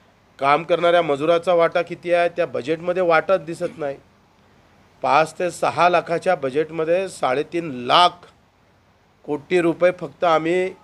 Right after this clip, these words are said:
आमदार, खासदार आणि इकडे कर्मचारी, अधिकाऱ्यावर खर्च करतो आणि आठ कोटी मजूर आणि शेतकऱ्यावर आम्ही फक्त पन्नास हजार कोटी खर्च करतो.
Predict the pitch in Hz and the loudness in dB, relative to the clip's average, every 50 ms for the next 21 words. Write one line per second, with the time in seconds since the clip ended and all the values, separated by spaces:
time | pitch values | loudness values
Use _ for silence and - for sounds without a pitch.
0 | _ _ _ _ _ _ _ _ _ _ _ - 135 135 135 151 160 165 175 180 | _ _ _ _ _ _ _ _ _ _ _ -8 -4 -4 -4 -2 0 2 4 4
1 | 180 180 - 165 165 147 143 143 156 170 175 175 170 160 160 160 156 156 139 160 | 4 2 0 0 0 0 0 2 2 2 4 4 2 2 0 -2 -4 -4 -4 -2
2 | 170 165 - 160 143 147 160 160 - 170 165 156 170 170 151 135 151 156 170 170 | -2 -2 -2 -2 -4 -4 -4 -4 -2 -2 -2 0 0 0 0 0 -2 -2 0 2
3 | 170 170 170 170 - 156 147 131 - 156 147 151 131 117 113 - 120 113 113 139 | 4 4 2 2 0 -4 -8 -8 -8 -8 -8 -6 -8 -8 -8 -8 -8 -8 -8 -10
4 | - - _ _ _ _ _ _ _ _ _ _ _ _ _ _ _ _ _ _ | -12 -18 _ _ _ _ _ _ _ _ _ _ _ _ _ _ _ _ _ _
5 | _ _ _ _ _ - - 143 143 160 165 139 139 147 160 175 185 185 - - | _ _ _ _ _ -6 -2 0 2 2 2 4 4 4 6 6 4 2 0 -6
6 | - 165 165 151 - 185 190 185 190 190 190 185 180 160 151 175 - - - - | -8 -8 -8 -6 -4 -2 0 0 2 2 0 0 -2 -4 -6 -10 -16 -20 -20 -20
7 | _ _ - - 131 131 139 156 160 143 185 208 220 220 208 202 202 202 202 185 | _ _ -18 -14 -6 -4 -2 -2 0 2 4 4 6 6 6 4 4 2 -2 -4
8 | - 190 175 - - - 185 180 180 175 170 170 165 156 147 135 131 127 143 139 | -4 -6 -6 -6 -4 -2 2 4 4 6 4 4 4 2 2 2 0 0 -2 -2
9 | 131 135 147 165 170 - - _ - 190 185 190 - _ - 175 151 139 131 127 | -2 -2 -4 -6 -8 -12 -8 _ -4 -4 -4 -4 -8 _ 0 2 2 2 2 0
10 | - - - _ _ _ _ _ _ _ _ _ _ _ _ _ _ _ _ _ | -2 -6 -12 _ _ _ _ _ _ _ _ _ _ _ _ _ _ _ _ _
11 | _ _ _ - 151 156 160 185 196 196 180 180 151 160 165 160 - 151 139 143 | _ _ _ -4 -2 0 2 4 4 4 2 2 2 2 2 2 0 -6 -8 -8
12 | 151 147 147 113 - 143 131 - - - - - | -8 -10 -10 -10 -10 -10 -10 -10 -12 -14 -14 -18